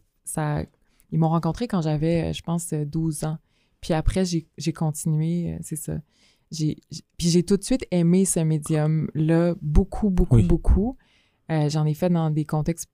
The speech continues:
Speaker 1: professionnels, dans des contextes, euh, communautaires, la radio étudiante à l'Université Laval. Je travaillais un été à Radio-Canada aussi.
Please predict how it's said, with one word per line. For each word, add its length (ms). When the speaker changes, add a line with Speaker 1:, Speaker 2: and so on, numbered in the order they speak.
Speaker 1:
professionnels, 760
dans 120
des 100
contextes, 560
euh, 180
communautaires, 760
la 100
radio 260
étudiante 540
à 140
l'Université 420
Laval. 500
Je 80
travaillais 420
un 160
été 220
à 80
Radio-Canada 720
aussi. 460